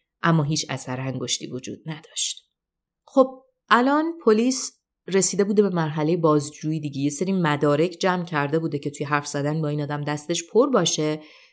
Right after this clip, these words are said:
می‌شینه جلوش و شروع می‌کنه باهاش صحبت کردن. شروع می‌کنه کالین حرف زدن و از این آدم‌هایی بوده که حرف می‌زده، حرف می‌زده، حرف می‌زده.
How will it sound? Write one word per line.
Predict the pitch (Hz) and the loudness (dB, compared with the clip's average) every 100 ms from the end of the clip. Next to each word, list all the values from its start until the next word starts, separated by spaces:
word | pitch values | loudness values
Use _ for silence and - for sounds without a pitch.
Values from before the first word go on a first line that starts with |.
| _ | _
می‌شینه | 311 - 403 | 2 6 6
جلوش | 262 254 294 320 | 8 6 6 2
و | |
شروع | - 220 | 2 0
می‌کنه | 214 208 | 0 0
باهاش | 156 147 | 2 0
صحبت | 147 131 131 131 - | 0 -2 -4 -10 -10
کردن. | 139 135 143 156 - _ _ _ _ _ _ - | -10 -10 -10 -14 -16 _ _ _ _ _ _ -8
شروع | - 370 427 | 0 4 6
می‌کنه | 480 440 427 | 6 4 2
کالین | - 254 294 302 | 2 0 0 0
حرف | 220 202 - | 0 0 0
زدن | 196 185 220 262 185 175 | 0 2 2 2 0 0
و | 180 | 2
از | 180 | 2
این | 226 - | 0 0
آدم‌هایی | 170 170 160 156 226 | 0 2 -2 -2 -4
بوده | 226 214 | -2 -2
که | 214 190 | -2 -4
حرف | 165 165 - | -6 -8 -8
می‌زده، | 160 160 151 156 | -6 -4 -4 -6
حرف | 147 147 - | -6 -8 -10
می‌زده، | 156 151 151 165 | -12 -10 -10 -10
حرف | 165 - 160 165 156 | -12 -8 -8 -8 -10
می‌زده. | 147 151 151 | -6 -6 -6